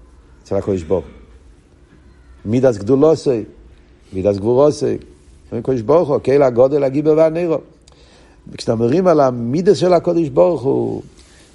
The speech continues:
זה הגדולה שלו. גדולוסי, גבורוסי, או כל הגודל, הגיבר והנרו, מה שרואים פה זה הסגלוס הליכוס. עניין המידס זה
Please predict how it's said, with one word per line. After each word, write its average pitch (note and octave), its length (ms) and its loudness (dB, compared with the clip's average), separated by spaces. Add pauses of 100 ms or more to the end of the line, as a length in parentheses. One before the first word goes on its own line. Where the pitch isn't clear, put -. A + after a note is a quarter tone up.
(200)
זה F#2 360 -2
הגדולה G2+ 440 -2
שלו. G2+ 440 -6 (1300)
גדולוסי, G#2+ 800 0 (1120)
גבורוסי, A#2 640 0
או G#2+ 140 0
כל C3+ 180 2
הגודל, B2+ 440 2
הגיבר B2 360 0
והנרו, B2 640 0 (380)
מה G#2 320 -2
שרואים B2 460 0
פה C3+ 180 2
זה C3+ 340 2
הסגלוס B2+ 420 0
הליכוס. A2 560 -8 (680)
עניין C#3 380 2
המידס E3 560 0
זה C#3+ 400 2